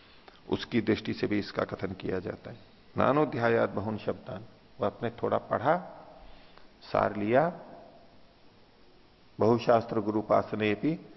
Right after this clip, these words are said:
सारादानम षटपदवत", मधुमक्खी की तरह से बहुत सारे फूलों पे भी गए तो बस सार सार ले लिया अपना।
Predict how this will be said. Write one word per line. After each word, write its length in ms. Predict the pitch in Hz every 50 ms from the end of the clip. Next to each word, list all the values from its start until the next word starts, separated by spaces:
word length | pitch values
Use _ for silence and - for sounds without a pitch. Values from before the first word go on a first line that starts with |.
| - - -
सारादानम 880 | - - 117 110 110 110 117 113 110 110 107 101 101 113 117 143 156 - - - - - - - - - -
षटपदवत", 640 | 127 120 - - - 104 101 - 107 110 123 - - - - - - - - - - - - - - - - - - -
मधुमक्खी 480 | 110 113 123 123 120 113 - - 117
की 120 | 113 107 104
तरह 320 | - 110 107 107 123 131
से 160 | 127 - 147
बहुत 380 | 139 - 113 107 120 123 120 -
सारे 180 | - 113 113 113
फूलों 340 | - - 123 107 107 113
पे 160 | 113 113 117 107
भी 140 | 110 107
गए 300 | 92 98 110 117 135 143
तो 180 | 143 143 147 147 - - - -
बस 160 | 131 117 - -
सार 340 | - - - - 156 147 139
सार 260 | 135 - - 127 123
ले 120 | 123 123 143
लिया 220 | 135 143 135 135
अपना। 260 | 135 - - 143 151